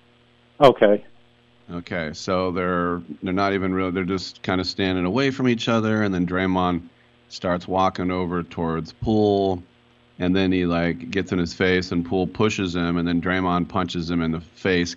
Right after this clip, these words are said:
Speaker 2: really gets him, yeah, in the jaw and the neck.
Speaker 1: Yeah.
Speaker 2: So,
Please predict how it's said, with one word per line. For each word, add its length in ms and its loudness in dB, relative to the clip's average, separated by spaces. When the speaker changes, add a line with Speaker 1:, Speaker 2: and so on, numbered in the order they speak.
Speaker 2:
really 300 2
gets 280 -2
him, 180 -2
yeah, 260 0
in 60 -4
the 100 -4
jaw 420 0
and 120 -2
the 60 -2
neck. 420 -2
Speaker 1:
Yeah. 460 8
Speaker 2:
So, 80 2